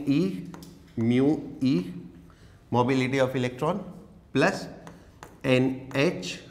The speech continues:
mu H। So that is what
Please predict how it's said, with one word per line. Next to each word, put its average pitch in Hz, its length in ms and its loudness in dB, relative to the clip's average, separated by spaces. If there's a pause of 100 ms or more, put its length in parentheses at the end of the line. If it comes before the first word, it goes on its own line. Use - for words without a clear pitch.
(160)
mu 113 380 -2 (340)
H। - 360 -14 (540)
So 120 160 0
that 123 280 4
is 190 140 2
what 135 280 2